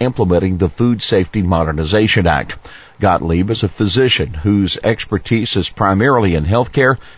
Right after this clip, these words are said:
and pharmaceutical policy. Senate Majority Leader Mitch McConnell, Republican of Kentucky, said Gottlieb is needed at the F D A to help fight the opioid crisis that McConnell says has hit rural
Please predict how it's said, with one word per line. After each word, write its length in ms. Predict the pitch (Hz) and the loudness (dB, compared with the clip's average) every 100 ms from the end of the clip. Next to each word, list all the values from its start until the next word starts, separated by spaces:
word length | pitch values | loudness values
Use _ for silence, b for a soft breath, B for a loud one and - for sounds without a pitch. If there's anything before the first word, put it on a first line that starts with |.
| B | B
and 300 | - 123 123 | -2 0 -2
pharmaceutical 760 | - 107 104 104 - 95 - 95 | 0 0 0 -2 0 0 0 -4
policy. 600 | - 120 117 110 101 67 B B B B | 0 0 2 0 -2 -4 B B B B
Senate 300 | - 120 - | -2 0 0
Majority 420 | 98 95 120 107 | 0 2 2 2
Leader 300 | 87 90 85 | 2 2 2
Mitch 240 | 87 107 95 | 2 0 -2
McConnell, 480 | 87 117 110 90 | -2 0 0 0
Republican 540 | 85 76 110 110 104 87 | -4 -2 -2 0 -2 -2
of 100 | 80 | -2
Kentucky, 460 | 80 - 113 107 | -4 0 -2 0
said 300 | 87 - - B B B | -2 0 0 B B B
Gottlieb 480 | 104 113 107 98 87 | 0 0 2 2 2
is 160 | 87 78 | 2 2
needed 440 | 95 127 131 95 | 4 4 2 2
at 100 | 82 | 0
the 200 | 87 87 | 0 2
F 140 | 98 - | 2 2
D 160 | 92 | 2
A 120 | 104 | 4
to 100 | 107 | 4
help 240 | 98 98 - | 2 2 0
fight 260 | 101 101 | 0 0
the 180 | - 98 | 0 -2
opioid 500 | 113 143 131 90 78 | 0 0 2 2 0
crisis 640 | 69 87 80 76 95 98 - | -2 -2 0 0 2 2 0
that 140 | - | -4
McConnell 520 | 90 - 113 123 101 | -4 -2 0 2 2
says 340 | - 104 104 - B B | 2 2 2 -2 B B
has 240 | - 85 - | -4 -2 0
hit 180 | 131 - | -2 0
rural 400 | 95 113 98 | 2 2 2